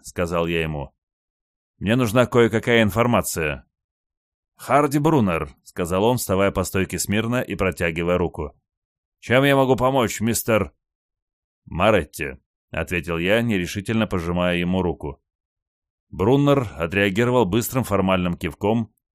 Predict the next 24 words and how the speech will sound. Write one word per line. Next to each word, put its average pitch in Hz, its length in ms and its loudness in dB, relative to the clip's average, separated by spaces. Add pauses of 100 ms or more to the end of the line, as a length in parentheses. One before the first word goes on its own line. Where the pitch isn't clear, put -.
и 135 160 2
едва 110 260 4
не 113 120 4
щёлкнул 107 460 0
при 92 160 0
этом 87 200 -2
каблуками. 85 720 -4 (640)
Он 95 200 0
походил 101 440 2
на 104 100 2
персонажа 95 580 0
романа 92 400 2
Грэма 87 360 0
Грина. 80 460 -4 (1000)
«Для 80 180 -8
меня 123 440 2
большое 117 380 0
удовольствие 120 640 2
и 107 60 -4
честь - 380 -2
познакомиться 110 640 0
с - 120 -6
вами, 90 200 0
сэр. 82 420 -2